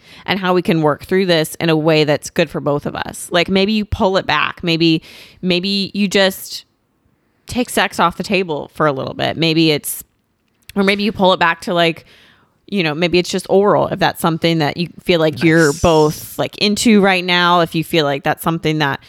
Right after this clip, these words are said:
Speaker 1: um, you feel confident in, I feel like pull the boundary back.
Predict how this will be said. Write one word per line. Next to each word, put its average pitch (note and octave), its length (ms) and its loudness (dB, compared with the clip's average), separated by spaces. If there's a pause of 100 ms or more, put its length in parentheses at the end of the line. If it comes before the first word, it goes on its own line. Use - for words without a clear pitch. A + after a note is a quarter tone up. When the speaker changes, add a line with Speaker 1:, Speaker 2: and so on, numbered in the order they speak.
(380)
Speaker 1:
um, D3+ 340 0
you F#3 120 0
feel D#3 220 0
confident F#3 640 0
in, D#3+ 460 -2 (420)
I G#3+ 60 0
feel A3+ 160 4
like A3 160 0 (280)
pull B3+ 200 4
the B3+ 100 2
boundary G#3 340 0
back. - 480 -4